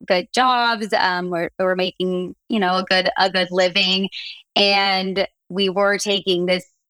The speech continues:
this very big risk. And it's, and there wasn't a playbook either. We're trying to really change an industry and going up against, this is, like, a multi-billion dollar industry. And we're first time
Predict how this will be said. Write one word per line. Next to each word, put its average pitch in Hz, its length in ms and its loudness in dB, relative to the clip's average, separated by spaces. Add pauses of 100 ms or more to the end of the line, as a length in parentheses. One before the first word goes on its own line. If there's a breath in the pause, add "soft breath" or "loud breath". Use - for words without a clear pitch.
this 196 300 -2
very 190 340 2
big 180 260 2
risk. 170 480 -4
And 185 320 -2
it's, - 140 -4 (480)
and 196 380 0
there 202 120 0
wasn't 226 280 2
a 214 140 -2
playbook 220 380 0
either. 196 560 -2
We're 196 240 0
trying 190 600 -2
to 180 520 -2 (200)
really 202 720 0 (360)
change 226 440 0
an 214 120 0
industry 208 680 0
and 185 240 0
going 196 280 2
up 190 180 0
against, 190 440 0
this 196 160 -10
is, 196 60 -8
like, 196 120 0
a 190 60 0
multi-billion 214 840 0
dollar 196 240 0
industry. 190 840 0 (440 loud breath)
And 196 400 2
we're 180 220 -2
first 214 300 0
time 196 480 0